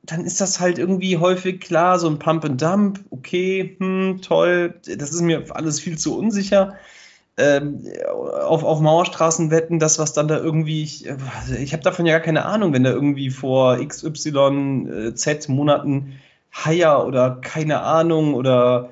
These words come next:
Lang und Schwarz, äh, promoted wurde, da hab ich ja gar keinen Einblick. Ich mein, äh, zu, ich hab immer das Gefühl, zumindest bei GameStop hab ich so ein bisschen, dadurch, dass ich früher, äh, auch jetzt noch ziemlich viel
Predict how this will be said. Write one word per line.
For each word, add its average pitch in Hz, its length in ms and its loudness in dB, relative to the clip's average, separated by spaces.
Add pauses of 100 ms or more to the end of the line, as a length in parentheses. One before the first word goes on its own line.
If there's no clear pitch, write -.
(320)
Lang 151 220 2
und 156 160 0
Schwarz, 165 640 -2
äh, 101 560 -8 (260)
promoted 165 600 -2
wurde, 165 400 -2 (260)
da 139 140 -6
hab 180 100 -4
ich 180 60 -6
ja 170 80 2
gar 170 80 2
keinen 165 280 -4
Einblick. 180 640 -2
Ich 123 80 -6
mein, 156 300 0
äh, 117 420 -6
zu, 180 240 -6
ich 151 180 -6
hab 202 80 0
immer 214 160 2
das 185 140 -2
Gefühl, 196 280 -6
zumindest 190 360 -6
bei 170 100 -6
GameStop 185 360 -2
hab 180 120 -4
ich 185 80 -6
so 185 80 0
ein 170 120 2
bisschen, 175 460 0 (580)
dadurch, 170 200 2
dass 170 180 2
ich - 260 -8 (260)
früher, 185 420 0
äh, - 140 -10 (240)
auch - 200 -8
jetzt 143 240 -4
noch 156 300 0 (120)
ziemlich 180 320 -6
viel 170 420 2